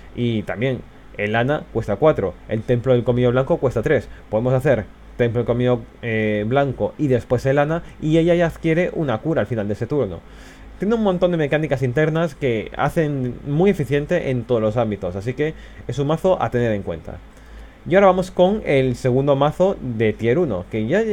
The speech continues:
me he dado cuenta que llevo nueve minutazos, <laughs> así que, mm, me parece que voy a partirlo en dos. Va a ser el primer vídeo de, de tier uno y el segundo de tier dos, porque el tier dos es menos de explicarlo y más de ver contra lo que os vais a poder enfrentar.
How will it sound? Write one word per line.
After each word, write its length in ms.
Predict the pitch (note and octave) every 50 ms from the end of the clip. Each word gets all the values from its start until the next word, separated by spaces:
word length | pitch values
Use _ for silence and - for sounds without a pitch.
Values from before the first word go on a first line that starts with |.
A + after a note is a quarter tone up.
| G3+ - -
me 160 | - C3 B2+
he 20 | C#3
dado 140 | F3 G#3 F3+
cuenta 220 | F3 F3 F3 F#3
que 160 | F#3 - C3+
llevo 180 | A#2+ C#3 F3 F#3
nueve 440 | D3 A2+ A2 B2 C3 D#3+ D3+ B2+ A2
minutazos, 500 | G2+ G#2 F#2+ - A#2 G#2 - - D#2 G#2
<laughs> 40 |
así 160 | G#2+ - B2+ C3
que, 220 | - - B2+ - - - - - - - - - - - - - -
mm, 400 | - D#3 D3 D3+ D3+ D3+ D3+ D3+
me 100 | D#3 D#3+
parece 280 | D#3+ E3 F3 F#3+ G3+
que 40 | F3+ F#3
voy 100 | E3+ D#3+
a 120 | C#3 B2
partirlo 440 | - - C#3 B2+ D#3+ E3 B2+ A2+ G#2+
en 120 | A2 A#2
dos. 300 | B2 D#3+ G3 G#3+ - - - - - - - A2+
Va 60 | A#2
a 40 | A#2+
ser 240 | A#2 D3 C3 A2 G#2 - -
el 120 | G#2+ A2
primer 260 | G#2+ A#2 A#2+ C3+ D3
vídeo 260 | D3 C#3+ B2+ G#2+ G2
de, 300 | F#2 F#2 F#2 F2+ E2+ F2 F2 F2
de 160 | G2+ G#2 G2+
tier 240 | - A#2+ B2+ C#3 C#3+
uno 160 | D3+ E3 F3
y 40 | D#3
el 60 | A#2+
segundo 260 | - A#2+ A2+ A2+ A2+
de 120 | A2 G#2+ G#2
tier 200 | - G2+ F#2+ F#2
dos, 220 | F#2 G2+ F2 -
porque 220 | - G2+ - - G#2
el 60 | G2
tier 180 | C3+ D3+ D#3+
dos 180 | D#3 D3 B2+ A#2+
es 160 | - - C3+
menos 240 | D3 E3 E3 D#3+ C#3+
de 60 | C3+
explicarlo 560 | B2+ - A2+ A#2 A2+ B2+ B2+ C#3+ D3 E3+ F3 - - - - - - -
y 140 | - C3+ A#2+
más 200 | A#2+ A#2+ B2 A2+
de 440 | A2 A#2+ A2+ G#2+ G#2 G2+ F#2+ F#2 - - - - -
ver 340 | G#2+ G#2+ B2 C3 C3+ D3 - - -
contra 320 | C#3+ C3 A#2+ B2 A#2 A#2
lo 100 | A#2 A#2
que 60 | B2
os 180 | A#2+ A#2+ A2+ A2+
vais 180 | C3 C3+ C3
a 80 | C3+ B2+
poder 200 | - A2+ A2+ G#2+
enfrentar. 400 | G#2+ - G#2+ F#2+ E2+ D#2 -